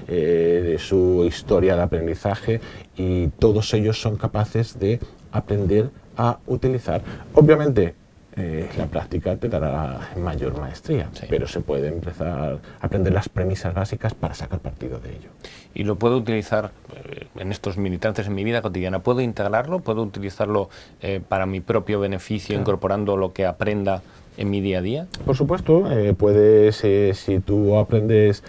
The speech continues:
Speaker 1: la utilización del autotrance o de la autohipnosis, tú puedes concederte en un momento dado, pues tengo una conferencia, tengo una reunión
Speaker 2: Sí.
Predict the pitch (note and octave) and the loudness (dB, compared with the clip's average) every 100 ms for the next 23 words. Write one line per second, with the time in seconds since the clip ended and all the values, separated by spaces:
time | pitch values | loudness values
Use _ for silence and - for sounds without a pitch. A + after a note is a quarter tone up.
0 | - - G#2 G#2+ G#2+ G2+ G2 A2 G#2 G2 | -12 0 2 4 2 2 2 4 2 2
1 | - - - F2 G#2 F#2+ - - F#2+ G#2+ | -4 -16 -2 4 4 4 -2 -4 2 4
2 | G#2+ G#2 G#2+ G#2+ G#2+ A2 G2+ G2 - B2+ | 4 2 2 4 4 6 4 4 4 2
3 | - C3 C#3+ D3+ - E3+ - - - - | 4 2 4 0 0 -2 -2 -14 -16 -16
4 | - - F#2 F2 F#2 F2 F2+ G2 - G#2 | -4 2 4 4 0 -2 0 0 0 -2
5 | G2 G2+ G2 F#2+ G2 F2+ E2+ E2+ - D#2+ | -2 -2 0 0 2 2 2 -2 -2 -4
6 | D#2+ E2+ E2+ E2 F2+ F#2 F#2 F2+ F2+ F#2+ | 0 2 0 -2 -2 -2 0 0 2 0
7 | F#2 F#2 G2+ A2 B2 | 0 0 2 2 2